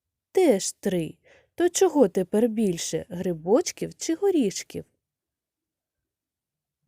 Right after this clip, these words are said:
Правильно, тепер їх стало порівну. Дітки, подивіться, на галявині будиночки стоять,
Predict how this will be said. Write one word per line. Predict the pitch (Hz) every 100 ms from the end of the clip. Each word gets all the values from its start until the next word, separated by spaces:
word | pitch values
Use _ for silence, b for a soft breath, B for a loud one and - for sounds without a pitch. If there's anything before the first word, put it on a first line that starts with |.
| _ _
Правильно, | - 285 277 202 180 170 165
тепер | 175 269 - 415
їх | 302 208
стало | - - 320 285 214
порівну. | - 196 190 180 175 165 165 180 _ _ _ _
Дітки, | 226 220 262 - 196
подивіться, | - 302 339 302 233 - 175
на | 185 226
галявині | 269 330 392 233 185 185
будиночки | 277 269 254 240 226 - 214
стоять, | - - 202 190 185